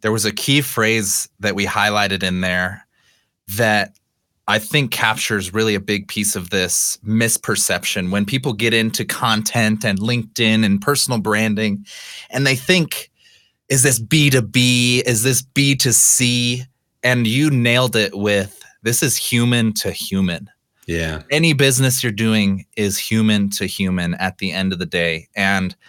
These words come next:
Speaker 1: that's who we want to connect with. That's who we wanna work with, is the people that we see and know and recognize their humanity. And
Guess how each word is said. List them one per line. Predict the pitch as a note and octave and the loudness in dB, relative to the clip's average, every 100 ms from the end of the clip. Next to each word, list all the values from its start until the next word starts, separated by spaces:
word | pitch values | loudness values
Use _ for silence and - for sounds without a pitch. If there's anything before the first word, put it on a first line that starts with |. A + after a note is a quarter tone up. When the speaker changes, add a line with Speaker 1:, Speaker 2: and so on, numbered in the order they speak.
| _ _ _ | _ _ _
Speaker 1:
that's | - C#3+ - | -2 -2 -2
who | - C#3 | -2 0
we | A#2+ A#2 | 2 2
want | A2 G#2+ G#2+ | 2 0 -2
to | G2+ | -8
connect | - F#2+ F#2 F2+ | -4 -2 -2 -4
with. | G#2 G2 | -8 -4
That's | F#2 - | -4 -2
who | - | -2
we | A#2 | 0
wanna | G#2+ G#2+ F#2+ | 0 0 0
work | F2+ F#2 - | -2 -6 -6
with, | F#2+ E2+ - | -4 -4 -6
is | - G2 F#2+ E2+ - _ _ | -4 -2 -2 -4 -6 _ _
the | - | -6
people | A2 C3 C3 B2 | -2 -2 0 0
that | A2 G2 | 0 0
we | G#2+ A2 | 0 0
see | G#2+ - - - A3+ A3+ D3 C3+ C3 - - _ _ - | 0 0 0 0 -2 -2 -4 -6 -8 -16 -20 _ _ -2
and | B2 A#2+ G#2+ G#2 | 0 2 0 -2
know | G#2+ A#2+ C#3+ D#3 C3 G2+ F#2+ A2+ | -2 2 2 2 2 0 -2 -2
and | A2 G#2 | 0 2
recognize | A#2+ C3+ C3+ A#2 A2 G2 G2 - | 0 0 -4 -2 0 0 0 -2
their | A2 G#2+ | 0 0
humanity. | G2+ A2 G2 F#2+ A#2 A#2 E2 C#2 _ _ - - - | 0 0 2 2 2 0 -2 -8 _ _ -20 -14 -4
And | A2 A2 G#2+ | 0 0 -2